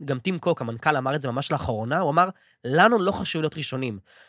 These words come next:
חשוב לנו לעשות את זה הכי טוב, בצורה הכי טובה."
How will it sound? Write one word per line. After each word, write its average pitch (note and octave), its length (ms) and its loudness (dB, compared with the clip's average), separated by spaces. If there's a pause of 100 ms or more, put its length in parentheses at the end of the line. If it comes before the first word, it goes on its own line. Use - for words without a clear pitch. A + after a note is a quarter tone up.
(120)
חשוב F3 280 -2
לנו G#3 180 4
לעשות D#3 280 -4
את D#3 60 -6
זה C3+ 60 -4
הכי C3 200 -4
טוב, G#2+ 280 -4
בצורה D3+ 260 0
הכי C3+ 180 0
טובה." A2 280 -4